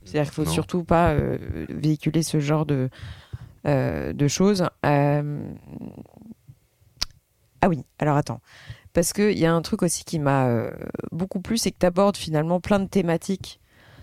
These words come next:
Speaker 1: euh, sur ton quotidien. Tu remets en question beaucoup de, de choses que tu fais ou que tu faisais. Euh, bah, déjà, euh, la consommation de drogue, euh, douce ou dure, enfin, euh, on les appelle comme on veut, euh, jusqu'à tes choix musicaux.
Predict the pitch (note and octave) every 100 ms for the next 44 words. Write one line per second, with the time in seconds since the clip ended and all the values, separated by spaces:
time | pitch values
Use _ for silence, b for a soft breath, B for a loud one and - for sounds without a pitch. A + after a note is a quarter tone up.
0 | b b - D3 C#3 - F#3 G3 - -
1 | - G#3 F#3+ E3 E3+ F3+ - F3 G3+ G#3
2 | G3 - A3 G3+ - G3+ F3+ - - -
3 | E3+ E3 A3 A3 F3+ - D#3+ - G3 -
4 | - _ b b - C#3+ C3+ - - -
5 | - F3+ E3+ G3 - B B B B B
6 | - D3+ C3+ B2 A#2+ - C#2+ - - -
7 | - - - - G#2 - C#3+ C#3+ D#3+ D3+
8 | C3 B2+ C3+ C#3 C#3+ C3+ - D#3+ D#3 C#3
9 | C3 F3 C4+ E3+ C#3 B B B B B
10 | - C3+ B2 B2 C3 D#3 D#3+ D3+ C3 D3+
11 | D#3+ C3 A#2 - - - - C3+ C#3 -
12 | C#3+ C#3+ C#3 D3+ G3 C4+ B B B B
13 | _ - D3 C3+ C3 B2+ - - - -
14 | - - - E3 - E3+ C#3+ - C#3+ C#3
15 | D3+ D#3+ F3+ D#4